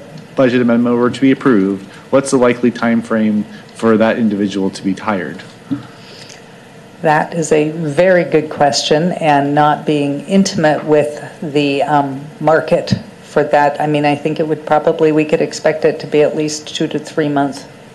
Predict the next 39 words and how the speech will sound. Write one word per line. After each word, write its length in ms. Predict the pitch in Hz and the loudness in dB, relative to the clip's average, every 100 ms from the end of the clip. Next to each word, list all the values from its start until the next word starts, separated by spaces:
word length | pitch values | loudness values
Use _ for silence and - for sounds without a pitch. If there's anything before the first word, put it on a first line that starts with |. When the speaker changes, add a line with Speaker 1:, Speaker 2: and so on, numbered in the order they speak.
| - - | -20 -14
Speaker 1:
Uh, 100 | - | -4
as 220 | 120 123 107 | 0 2 2
an 80 | |
opti-, 380 | 113 113 113 117 | 2 0 0 -2
uh, 720 | - 120 - - - - 143 | -2 -6 -8 -12 -14 -6 0
Speaker 2:
Yeah, 60 | 139 | 2
Speaker 1:
optimistically. 400 | - 127 139 214 | 4 4 4 2
Speaker 2:
optimistic, 580 | 196 151 135 - 147 - - - | 2 2 -2 -2 -6 -8 -14 0
yeah. 320 | 156 127 - | 2 2 0
And, 360 | - 170 170 - - - - - | 2 2 2 -6 -10 -18 -18 -6
and 160 | - 196 | 0 4
that 220 | 185 175 | 4 4
would, 200 | 208 175 - - | 2 0 -6 -8
to 120 | - 214 | 0 0
a 40 | |
certain 300 | 214 220 214 | 2 2 2
extent, 520 | 214 - 202 196 - | 2 2 2 2 -2
be 140 | 190 175 | 2 4
a 160 | 160 | 4
fishing 460 | 156 170 160 196 185 | 2 0 2 2 2
expedition. 720 | 180 - - 175 180 - 185 | 0 0 -2 2 2 0 0
There 160 | 170 156 | 4 4
is 140 | 151 | 2
also 420 | - 175 170 - | 0 0 2 2
the 220 | 170 160 - | 0 0 0
option, 640 | 160 156 - 185 208 208 | 0 0 -2 -2 -2 0
we 180 | 156 147 | -2 -2
do 240 | 147 156 | -2 -2
have, 460 | 147 160 151 147 - - - - - | 0 0 0 -2 -10 -20 -20 -20 -8
possibly 560 | - 165 - 160 165 | -2 0 0 0 0
this 280 | 160 156 - | 2 0 -2
could 160 | - 151 | -6 -4
be 220 | 156 143 | -2 0
a 120 | 151 | -2
growth 320 | 151 160 160 | 2 2 4
opportunity 760 | 170 156 160 - 165 156 156 151 | 2 2 0 -2 -4 -2 -2 -4
for 180 | - 151 | -4 0
internal 480 | 196 214 220 202 | 2 2 2 2
staff 640 | 196 - - 175 - - | 0 0 0 0 0 -4